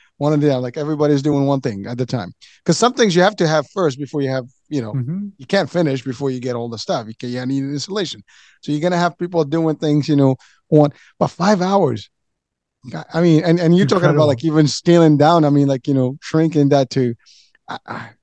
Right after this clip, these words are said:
Speaker 1: it's amazing. I, listen, I, <laughs> I have no
Speaker 2: Yeah,
Speaker 1: words for
Speaker 2: it's,
Speaker 1: that.
Speaker 2: it is, it is fun to watch 'cause we have a factory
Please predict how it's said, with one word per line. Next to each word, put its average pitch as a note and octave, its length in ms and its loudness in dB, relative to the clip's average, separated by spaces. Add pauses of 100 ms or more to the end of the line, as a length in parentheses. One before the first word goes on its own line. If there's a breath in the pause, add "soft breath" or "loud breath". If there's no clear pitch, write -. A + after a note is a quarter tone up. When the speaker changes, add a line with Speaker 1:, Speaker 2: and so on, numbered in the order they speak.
(120)
Speaker 1:
it's - 120 -4
amazing. C#3 520 2
I, C#3+ 240 -8 (140)
listen, A2 340 -12 (100)
I, G#2 260 -10 (100)
<laughs> - 220 2
I G#3 100 4 (500 loud breath)
have D3+ 180 6
no E3 140 8
Speaker 2:
Yeah, E3 100 6
Speaker 1:
words E3+ 180 6
for - 80 2
Speaker 2:
it's, C#3+ 140 0
Speaker 1:
that. E3 180 -8
Speaker 2:
it G3+ 220 6
is, D#3 480 2
it F3 80 -2
is D#3 320 2
fun D#3+ 420 0
to D3 100 2
watch B2 440 -2
'cause B2+ 200 -2
we C#3+ 100 2
have C3 100 4
a B2 140 2
factory E3+ 920 -2